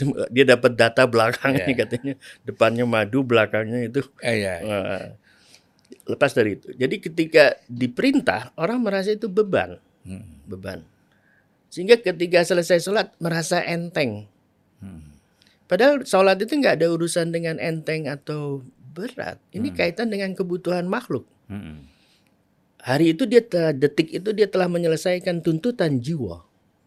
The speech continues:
Speaker 1: Makanya tersungkur di dalam sujud usai sholat, dia berterima kasih.
Speaker 2: Hmm.
Speaker 1: Diperintah, itu sebetulnya kehormatan. Diperintah.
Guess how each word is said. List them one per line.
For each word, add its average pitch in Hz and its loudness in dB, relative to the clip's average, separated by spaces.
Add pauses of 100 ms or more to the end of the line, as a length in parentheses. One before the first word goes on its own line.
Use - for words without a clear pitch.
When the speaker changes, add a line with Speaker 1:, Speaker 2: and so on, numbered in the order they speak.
(140)
Speaker 1:
Makanya 151 -8 (480)
tersungkur 151 0
di 123 -4
dalam 104 -8 (380)
sujud 120 -4 (420)
usai 113 -6
sholat, 117 -2 (440)
dia 104 -8
berterima 107 -10
kasih. 104 -10 (420)
Speaker 2:
Hmm. 87 -16 (440)
Speaker 1:
Diperintah, 139 -2 (260)
itu 143 -4
sebetulnya 160 -4
kehormatan. 131 -6 (720)
Diperintah. 95 -16